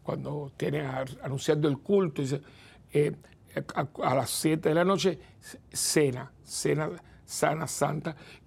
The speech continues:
que es un, una interpretación de lo que es la Eucaristía. En el hecho de la Iglesia Católica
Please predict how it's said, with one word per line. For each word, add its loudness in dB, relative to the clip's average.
que 4
es -2
un, 2
una 2
interpretación 2
de 2
lo 0
que -6
es -4
la 2
Eucaristía. -6
En 2
el 4
hecho 4
de -2
la -2
Iglesia 0
Católica 0